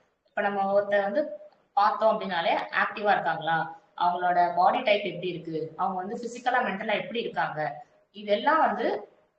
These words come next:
ஒரு, ஒரு வகையா அவங்க என்ன மாதிரியான உணவுகள் எடுத்துக்கிறாங்க,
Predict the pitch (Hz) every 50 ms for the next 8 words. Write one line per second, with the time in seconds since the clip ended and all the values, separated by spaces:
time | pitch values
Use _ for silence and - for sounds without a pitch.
0 | _ - 208 208 208 208 220 233 269 269 247 240 247 269 269 233 233 - - -
1 | 208 208 208 202 208 233 277 302 311 294 285 277 262 240 226 214 214 247 294 320
2 | 349 320 349 - 208 - - - 185 180 175 165 156 156 156 156